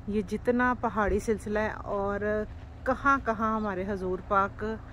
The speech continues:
हम जैसे नाचीज़ों के लिए उन्होंने तकलीफ़ें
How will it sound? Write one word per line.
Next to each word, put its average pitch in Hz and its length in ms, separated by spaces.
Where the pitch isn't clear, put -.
हम 214 920
जैसे 220 340
नाचीज़ों 214 480
के 233 160
लिए 190 320
उन्होंने 220 260
तकलीफ़ें 220 600